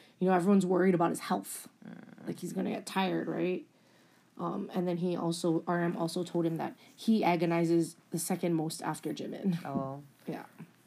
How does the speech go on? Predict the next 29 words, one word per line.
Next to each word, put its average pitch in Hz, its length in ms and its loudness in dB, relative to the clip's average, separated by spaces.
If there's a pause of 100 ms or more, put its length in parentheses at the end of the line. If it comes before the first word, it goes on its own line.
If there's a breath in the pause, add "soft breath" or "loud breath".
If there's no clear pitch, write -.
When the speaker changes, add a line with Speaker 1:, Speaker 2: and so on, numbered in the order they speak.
(120)
Speaker 2:
I 160 80 6
wouldn't 330 320 6
think 226 180 2
that. 117 180 4
I 156 60 2
mean, 185 240 2
from 208 240 2
hi-, 208 80 0
he 196 200 -2
has 254 180 4
a, 294 80 2
such 320 260 -2
a 359 40 -2
hard 175 420 0
exterior. 170 800 -2
I - 60 0
Speaker 1:
Yeah. 170 100 0
Speaker 2:
think 165 220 -2
that 127 200 -2
people 139 380 -4
Speaker 1:
Hey, 220 240 8
hard 208 240 2
exteriors 190 500 2 (100)
are 170 120 0
soft - 340 -6
on 135 120 -6
the 156 100 -12
inside. - 260 -10
Speaker 2:
Yeah, 359 160 6